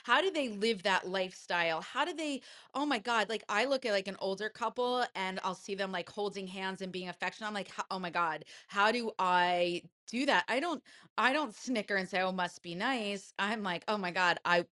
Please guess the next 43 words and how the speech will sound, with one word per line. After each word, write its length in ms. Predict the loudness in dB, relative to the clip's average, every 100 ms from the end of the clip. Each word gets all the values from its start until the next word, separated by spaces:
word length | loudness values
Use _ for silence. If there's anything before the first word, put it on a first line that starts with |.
| 2
I 120 | 2
want 340 | 4 2 2 2 2
that. 340 | 4 6 2
I 80 | 0
wanna 200 | 0 -2
grow 320 | -2 -2 -2
old 480 | 0 0 2 0 -2 -8
and 200 | -8 -8
be 200 | -4 0
like 220 | 0 0 -4
that, 280 | -2 -2 -2 -2
those 300 | 2 2 0
people." 580 | -8 -8 -4 -2 -2 -4 -12 -20 -12 2
But 100 | 2
I 80 |
see 220 | 2 -2 -6
so 240 | -2 -2
many 180 | 0 -2
people 360 | -4 -6 -4 -4
in 140 | -4
the 120 | -4
wrong 420 | -2 -2 -2 -2
headspace 720 | -6 -6 -6 -6 -8 -6 -6 -8
because 220 | -10 -6
maybe 260 | -6 -4
that's 220 | -4 -4 -6
what 120 | -6
they've 160 | -6 -6
been 120 | -8
taught. 320 | 0 0 0 -8 -10
But 80 | 0
I 20 | 0
was 100 | 2
watching 360 | 0 0 -4
Ted 320 | -10 -6 -6 -4
Lasso, 720 | -4 -4 -4 -2 0 0 0 -4 0
<laughs> 240 | 0 0 2
or 160 | 2 4
actually 260 | -2 0 -2
I 40 |
saw 180 | 2 0
a 40 |
clip. 300 | 0 -6 -6